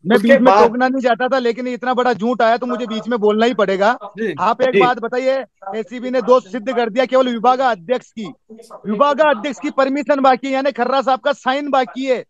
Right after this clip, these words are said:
Speaker 1: कोई court में case नहीं। आपको भी वास्तविकता पता है, प्रदेश की जनता को भी पता है, news channel में आ
Speaker 2: जी,
Speaker 1: चुका है,
Speaker 2: जी, राजकुमार जी, आपको आधा
Speaker 1: सुनिए,
Speaker 2: अधूरा
Speaker 1: सुनिए सर,
Speaker 2: सत्य पता है,
Speaker 1: इलेक्ट्रॉनिक
Speaker 2: मैं
Speaker 1: मीडिया
Speaker 2: बताना
Speaker 1: में आ
Speaker 2: चाहूंगा,
Speaker 1: चुका है,
Speaker 2: मेरे
Speaker 1: प्रिंट
Speaker 2: पास
Speaker 1: मीडिया में आ
Speaker 2: रखा
Speaker 1: चुका है,
Speaker 2: ना,
Speaker 1: या तो media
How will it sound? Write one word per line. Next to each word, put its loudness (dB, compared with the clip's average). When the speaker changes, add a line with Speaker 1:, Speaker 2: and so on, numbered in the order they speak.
Speaker 1:
कोई -2
court -2
में -8
case -4
नहीं। -6
आपको 0
भी -6
वास्तविकता -2
पता 0
है, 2
प्रदेश -4
की -10
जनता -4
को 0
भी -4
पता 0
है, -2
news 2
channel 2
में 6
आ 6
Speaker 2:
जी, 2
Speaker 1:
चुका -2
है, 6
Speaker 2:
जी, 8
राजकुमार 2
जी, 0
आपको 2
आधा 0
Speaker 1:
सुनिए, 0
Speaker 2:
अधूरा 0
Speaker 1:
सुनिए 2
सर, -2
Speaker 2:
सत्य -6
पता -6
है, -2
Speaker 1:
इलेक्ट्रॉनिक 2
Speaker 2:
मैं 2
Speaker 1:
मीडिया 2
Speaker 2:
बताना -
Speaker 1:
में 4
आ 4
Speaker 2:
चाहूंगा, 0
Speaker 1:
चुका -
है, -2
Speaker 2:
मेरे 0
Speaker 1:
प्रिंट 0
Speaker 2:
पास 0
Speaker 1:
मीडिया 0
में 0
आ 2
Speaker 2:
रखा 0
Speaker 1:
चुका 0
है, 0
Speaker 2:
ना, 4
Speaker 1:
या 2
तो -4
media -4